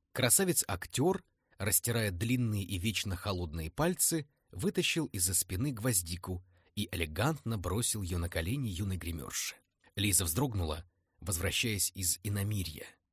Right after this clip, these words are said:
и обнаружила побивальщика старьевщиц в нескольких шагах от себя. «Лизонька!» почти пропел Охвостин.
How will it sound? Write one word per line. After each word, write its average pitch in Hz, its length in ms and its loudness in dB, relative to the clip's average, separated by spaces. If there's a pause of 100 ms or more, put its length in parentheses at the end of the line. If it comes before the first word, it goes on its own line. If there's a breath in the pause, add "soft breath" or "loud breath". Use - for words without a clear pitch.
(140)
и 143 100 2
обнаружила 120 840 0
побивальщика 117 680 0
старьевщиц 98 800 0 (160)
в - 140 -6
нескольких 113 540 -2
шагах 85 400 -2
от 90 80 -6
себя. - 360 -4 (640)
«Лизонька!» 104 1000 2 (920)
почти - 380 0
пропел 95 420 -2
Охвостин. - 640 -4